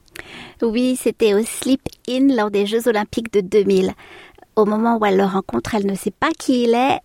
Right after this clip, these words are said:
euh, si ce n'est qu'il est danois. Elle apprendra plus tard qu'il s'agit de Frédéric. On aime raconter qu'elle a découvert l'homme avant le prince. Ils se côtoient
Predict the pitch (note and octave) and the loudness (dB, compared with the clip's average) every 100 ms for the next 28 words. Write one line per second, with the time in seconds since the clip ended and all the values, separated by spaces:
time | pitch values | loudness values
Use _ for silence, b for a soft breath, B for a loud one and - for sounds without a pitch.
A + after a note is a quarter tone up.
0 | - A3 G#3+ - - D4+ C#4 B3+ C4 - | -2 0 -2 -4 -4 -2 0 0 -2 -2
1 | A3 G3 G3 F#3+ F#3+ F#3+ G3 F3 - A#3+ | -2 0 0 -2 -4 -4 -4 -6 -6 -4
2 | G3+ - A3+ A#3+ A3+ A3 G#3+ - G3 F#3 | -4 -4 -4 -2 -2 -2 -8 -2 -4 -2
3 | F#3+ E3+ - - F#3+ F#3 F3+ - B B | -4 -4 -4 -2 0 -2 -4 -10 B B
4 | B B B B B B G3 G#3 G#3+ G#3 | B B B B B B -4 -2 -2 -2
5 | G#3 F3+ - F#3+ D#3+ E3 E3 E3 A3 - | -4 -4 -4 -4 0 0 0 0 -2 0
6 | A#3+ G3+ F#3 F#3+ F#3+ G#3+ - - A3 G3+ | -2 0 2 2 2 0 -4 -4 -2 0
7 | G3 G#3+ - - - - _ _ _ - | -2 -2 -6 -6 -8 -18 _ _ _ -12
8 | G3 - F#3 F3 - - | -10 -6 -4 -4 -4 -8